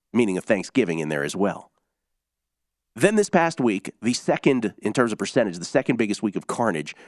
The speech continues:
went from seventy to thirty. So the intrinsic value of each remaining entry is now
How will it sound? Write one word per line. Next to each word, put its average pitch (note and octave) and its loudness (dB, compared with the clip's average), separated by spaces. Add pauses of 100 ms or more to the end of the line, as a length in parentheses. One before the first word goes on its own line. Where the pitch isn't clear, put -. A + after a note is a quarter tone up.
(140)
went A#2 2
from G#2+ -2
seventy A#2 0
to E2+ -8
thirty. - -2 (480)
So C3 0
the A#2 0
intrinsic A#3 -2
value A#2+ 0
of F2+ -6
each - -4
remaining C#3+ 2
entry F2+ -2 (300)
is G#2+ -4
now A#2 2